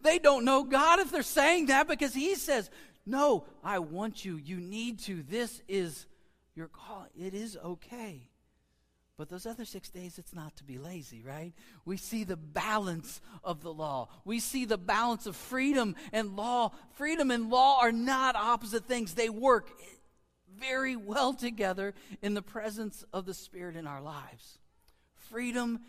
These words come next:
and the law are good. They're symbiotic. They are, give us what is good for us. They bring joy. They bring peace. The law is good. It was made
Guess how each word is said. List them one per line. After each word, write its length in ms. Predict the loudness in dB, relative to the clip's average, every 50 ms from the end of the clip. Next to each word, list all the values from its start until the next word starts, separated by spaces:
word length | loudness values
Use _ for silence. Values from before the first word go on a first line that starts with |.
| -20 -14 -12
and 140 | -10 -8
the 100 | -8 -8
law 380 | -8 -6 -6 -4 -4 -6 -6 -8
are 160 | -8 -10 -10 -10
good. 560 | -12 -12 -12 -12 -10 -12 -14 -14 -16 -18 -20 _ _ _ _ _ _ _ _ _ _ _ _ _ _ _ _ _ _ _ _ _ -14
They're 100 | -12 -10
symbiotic. 680 | -10 -10 -10 -10 -8 -8 -6 -6 -6 -8 -8 -10 -14 -16 -20 -20 -20 -16 -12
They 160 | -10 -8 -8
are, 80 | -8 -10
give 260 | -10 -8 -8 -8 -8
us 200 | -10 -14 -14 -18 -20 -20 _ _ -20 -20 -20 -14
what 160 | -12 -10 -10
is 100 | -10 -12
good 420 | -16 -20 -18 -14 -12 -12 -12 -14 -14
for 200 | -14 -14 -14 -12
us. 480 | -12 -14 -14 -14 -16 -18 -20 -20 -20 _ _ _ _ _ _ _ _ _ _ _ _ _ _ _ _ -12
They 120 | -12 -12
bring 580 | -10 -12 -12 -10 -8 -8 -8 -8 -10 -10 -14 -16 _ _ _ _ _ _ -20 -18
joy. 600 | -12 -8 -8 -6 -6 -6 -8 -8 -10 -10 -12 -16 _ _ _ _ -12
They 160 | -10 -10 -10
bring 640 | -10 -12 -12 -8 -6 -6 -4 -4 -6 -6 -10 -12 -14 _ _ _ _ _
peace. 640 | -16 -12 -10 -10 -10 -10 -12 -16 -18 -18 -20 -20 -20 -20 _ _ _ _ _ _ _ _ _ _ _ _ _ _ _ _ _ _ _ _ _ _ _ _ _ _ _ _ _ _ _ _
The 80 | -14 -14
law 320 | -12 -10 -8 -8 -6 -8
is 120 | -8 -10 -14
good. 400 | -16 -16 -16 -16 -16 -18 -20 _ _ _ _ _ _ _ _ _ _ _ _ _ _ _ _ _ _ _ _ _ _ _ -18
It 140 | -16 -14
was 180 | -14 -14 -14 -14
made 640 | -14 -14 -14 -12 -12 -10 -10 -12 -12 -16 -18 -20